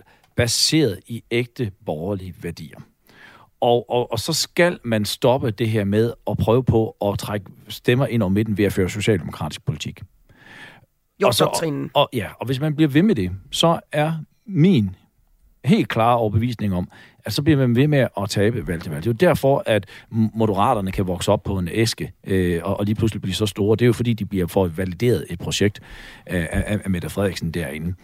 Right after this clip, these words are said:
Speaker 1: Og det bliver vi nødt til at, at sige, jamen, og så nævner hun der udlændingepolitikken, og så siger man, "Prøv, jeg kommer ikke til at ændre. Jeg kommer ikke til at synes, det er okay, at kriminelle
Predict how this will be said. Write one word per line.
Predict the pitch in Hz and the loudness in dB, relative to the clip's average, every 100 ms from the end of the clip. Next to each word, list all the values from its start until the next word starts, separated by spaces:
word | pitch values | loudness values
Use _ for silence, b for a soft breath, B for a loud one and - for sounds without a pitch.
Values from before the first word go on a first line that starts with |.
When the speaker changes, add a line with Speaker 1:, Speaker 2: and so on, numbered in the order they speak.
| B B B B | B B B B
Speaker 1:
Og | 92 | -2
det | 117 | 2
bliver | 131 | 2
vi | 135 | 4
nødt | 127 156 - | 4 4 2
til | 127 127 - 107 | 0 0 -2 -4
at, | 104 82 | -4 -4
at | |
sige, | 95 123 143 | -2 0 0
jamen, | 165 101 95 90 90 - | -2 -2 0 0 -4 -4
og | 117 | 0
så | 156 135 | 0 2
nævner | 135 131 120 | 4 4 4
hun | 123 | 4
der | 117 95 | 4 0
udlændingepolitikken, | 90 123 143 113 92 92 - 101 107 | 0 2 2 2 0 -2 -4 -2 -2
og | 101 | 0
så | 123 | 2
siger | 131 | 2
man, | 107 | 2
"Prøv, | 117 | 2
jeg | 95 135 | 2 2
kommer | 127 95 | 2 0
ikke | 131 | 2
til | 143 | 0
at | - 95 | 0 -4
ændre. | 98 131 104 - - | -2 0 -2 -6 -4
Jeg | 95 127 | 0 2
kommer | 143 | 2
ikke | 135 | 2
til | 113 | 2
at | |
synes, | - 147 | 2 0
det | - | 2
er | 92 | 2
okay, | 123 - 113 | 2 2 2
at | - | 0
kriminelle | - 98 113 107 | -2 2 2 2